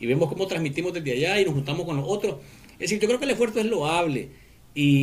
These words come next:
y, y, y en esta última asamblea, que es la última que Nicaragua iba a estar con su banderita ahí sentado, y no estuvo nadie, más que estuvo un, el asiento vacío, yo creo que valía la pena hacer,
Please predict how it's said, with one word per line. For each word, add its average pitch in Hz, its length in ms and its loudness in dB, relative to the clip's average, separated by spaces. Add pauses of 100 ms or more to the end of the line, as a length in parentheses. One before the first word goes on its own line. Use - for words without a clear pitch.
(300)
y, 131 240 -2
y, - 800 -2
y 131 680 -2
en 135 160 -6
esta 240 280 0
última 214 460 2
asamblea, 135 720 0
que 113 220 -2
es 156 100 -2
la 165 180 -4
última 214 540 0
que 160 80 -4
Nicaragua 143 480 -4
iba 160 180 -2
a 143 40 -6
estar 151 420 -4
con 123 180 -12
su 117 80 -14
banderita 110 560 -2
ahí 139 160 2
sentado, 135 680 0 (260)
y 110 60 -8
no 113 80 -2
estuvo 139 320 2
nadie, 131 420 4
más 120 120 -2
que 120 80 -10
estuvo 131 180 -4
un, 131 160 -2 (520)
el - 80 -6
asiento 123 280 -2
vacío, 139 300 -2 (360)
yo 285 80 -8
creo 247 140 2
que 247 80 0
valía 202 180 2
la 220 140 2
pena 202 140 2
hacer, 170 340 0